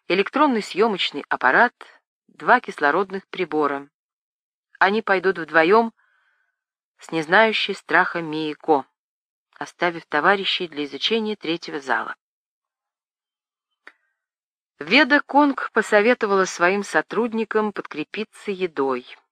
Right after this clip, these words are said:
Извлекли плитки пищи путешественников, прессованные из быстро усваиваемых белков, сахаров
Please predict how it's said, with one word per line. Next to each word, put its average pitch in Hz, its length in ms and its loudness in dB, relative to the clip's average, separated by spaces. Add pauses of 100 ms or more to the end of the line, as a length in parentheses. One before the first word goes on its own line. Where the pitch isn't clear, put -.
(440)
Извлекли 180 520 -4
плитки 165 600 -8 (140)
пищи 143 360 -4
путешественников, 143 1120 -8 (720)
прессованные 180 600 -4
из 147 80 -8
быстро 156 340 -6
усваиваемых 147 920 -4
белков, 156 640 -4
сахаров 156 680 -4